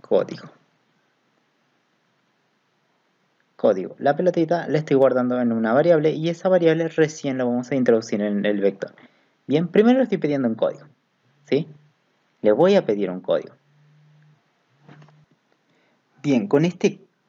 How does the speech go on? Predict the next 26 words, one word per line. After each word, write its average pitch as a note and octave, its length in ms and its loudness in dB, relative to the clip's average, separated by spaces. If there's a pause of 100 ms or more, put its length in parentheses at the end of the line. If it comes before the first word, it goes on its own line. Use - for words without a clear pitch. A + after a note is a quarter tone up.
(160)
esta E3+ 320 0
variable C3+ 460 0
código, A2+ 600 2
digamos, A#2 360 -4
donde G#2+ 240 0
vamos C3 420 0
a A2 60 4
guardar G2+ 560 2 (640)
un D3 200 2
código D3 560 2
ingresado A#2 640 -4
por G#2+ 180 0
el G#2 140 -4
usuario, A#2+ 560 0
o A#2+ 100 -6
sea, A2 140 -14
va G2 80 -8
a G#2 40 -14
ser A2 140 -4
un A2+ 120 -2
código A#2 420 0
obvio A2 280 0
de G#2+ 120 -2
un B2 200 -2
producto, A#2 760 0 (520)
¿sí? - 280 -4